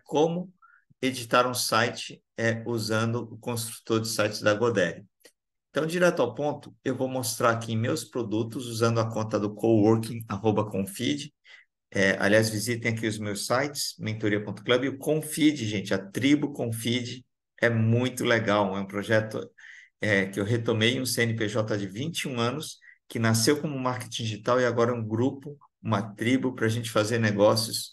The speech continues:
juntos. Mas vamos lá. Aqui eu tenho nessa conta, porque eu tenho uma outra conta da Godaddy, eu tenho aqui o site mentoria ponto club. Então, eu vou clicar nesse link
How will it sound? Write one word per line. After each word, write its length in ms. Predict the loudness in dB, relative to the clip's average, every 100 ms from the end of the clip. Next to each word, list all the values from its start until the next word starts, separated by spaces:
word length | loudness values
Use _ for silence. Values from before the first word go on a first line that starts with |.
| _ -20 _
juntos. 500 | -10 -4 -4 -6 -10
Mas 220 | -4 -2 0
vamos 260 | -2 0
lá. 320 | 0 0 -2 -16 -20 -20 -20 _ _
Aqui 220 | -6 2
eu 100 | 2
tenho 480 | 2 2 0 -2 -6 -14 _ -2
nessa 400 | 0 2 2 0
conta, 480 | 2 2 2 -2
porque 280 | -6 -6 -4
eu 80 | -2
tenho 120 | 0
uma 120 | 2
outra 280 | 2 2 0
conta 480 | 0 -6 -6 -8 -8
da 140 | -2 0
Godaddy, 600 | 0 2 6 4 2 -6 -20 -20 _ _
eu 120 | -4 -2
tenho 200 | 0 0
aqui 520 | -2 0 0 0 -6
o 80 | -4
site 440 | 0 2 2 0
mentoria 640 | -6 -6 -2 0 2 0 -2 _ _
ponto 460 | -10 -8 -6 -8 -2
club. 440 | 4 4 4 -4 -14 _ _ _ _ _ -14
Então, 260 | -6 -2
eu 60 | 0
vou 120 | 0
clicar 400 | 0 -2 0 -2
nesse 360 | 0 0 -2 -2
link 380 | -4 -4 -8